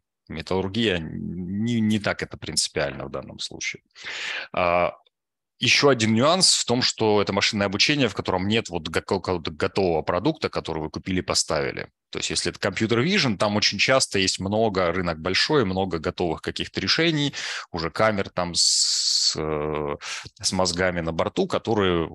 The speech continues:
в общем, надо только поставить и внедрить. Мы здесь говорим чуть-чуть о другом, о проектах, которые вот прям надо брать и с нуля делать. То есть нужно вникнуть в задачу, понять, ч-, что происходит, как это правильно делать, как сделать так, чтобы все получилось и так далее.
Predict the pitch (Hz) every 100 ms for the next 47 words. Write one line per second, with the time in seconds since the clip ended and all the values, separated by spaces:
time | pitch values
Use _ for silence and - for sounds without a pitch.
0 | - 87 90 - 78 82 - 82 - -
1 | 95 - 110 101 - 82 85 87 - 71
2 | - - - - 104 147 113 95 107 95
3 | 92 92 98 - - 87 82 85 85 147
4 | 156 - 90 - 117 - - - 98 82
5 | 80 - 82 82 80 78 107 - - 82
6 | 82 82 80 - - - _ - 73 -
7 | - 73 73 76 - 76 113 143 165 104
8 | - 82 82 - - 82 - - 90 80
9 | 78 - 85 80 80 - 80 82 82 -
10 | 80 78 78 78 76 80 78 78 73 -
11 | - - - - 78 78 82 82 - 85
12 | - - 73 80 76 76 76 73 73 76
13 | - 85 - 82 80 139 123 - 80 87
14 | 80 76 -